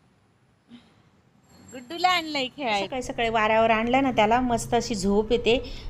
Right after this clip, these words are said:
झोप सुटली का छान असा मग आराम करतो तो. तर आता रिदू बाळ इथे झोपत आहे, नाश्ता झालेला आहे, वॉक पण करून आलो. सकाळी माझं वॉक झालं, गुरुला थोडंसं फिरवून आणलं,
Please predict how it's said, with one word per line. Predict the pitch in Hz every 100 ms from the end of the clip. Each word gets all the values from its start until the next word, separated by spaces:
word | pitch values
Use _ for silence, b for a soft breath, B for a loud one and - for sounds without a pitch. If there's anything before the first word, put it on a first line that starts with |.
| -
झोप | 233 277
सुटली | 285 269 262
का | 285 285 277
छान | 285 311
असा | 320 294
मग | 240
आराम | 208 208 226
करतो | 240 233 233 240
तो. | 247 _ -
तर | 285
आता | 269 240 240
रिदू | 240 233
बाळ | 311 320
इथे | 294 - 277
झोपत | 214 254 277 349 349
आहे, | 311 285 294 285 294
नाश्ता | 277 220 247 - 311 277
झालेला | 226 262 320 330
आहे, | 311 294 277 285 285 285 285 277 B B B B -
वॉक | 214 330 -
पण | 339 311
करून | 320 320 320
आलो. | 311 320 320 240 233 226 233 233 233 226 226 240 - - _ _
सकाळी | 269 269 277
माझं | 294 285
वॉक | 262 262 254
झालं, | 277 254 247 285 _ 214
गुरुला | 240 254 262
थोडंसं | 302 226 277
फिरवून | 294 247 254
आणलं, | 262 233 233